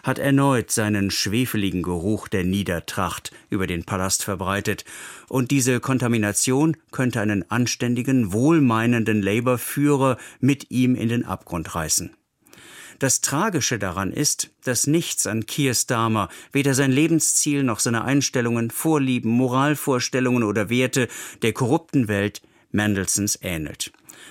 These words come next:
Das Ende für Starmer ist nah. Das signalisierte die unverhohlene Empörung aus den eigenen Reihen seiner Labour-Partei, ist der britische Guardian sicher.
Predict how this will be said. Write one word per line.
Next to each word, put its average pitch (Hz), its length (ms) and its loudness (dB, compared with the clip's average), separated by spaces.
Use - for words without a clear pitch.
Das 107 100 2
Ende 139 380 2
für 127 200 0
Starmer 110 520 0
ist - 200 0
nah. 143 360 2
Das 117 200 0
signalisierte 139 720 2
die 113 100 0
unverhohlene 127 880 0
Empörung 98 720 0
aus 85 100 -2
den 95 220 -2
eigenen 92 460 -2
Reihen 90 420 -2
seiner 95 240 -4
Labour-Partei, 92 760 -2
ist 104 220 -2
der 104 60 0
britische 92 500 -4
Guardian 82 440 -2
sicher. 85 300 -4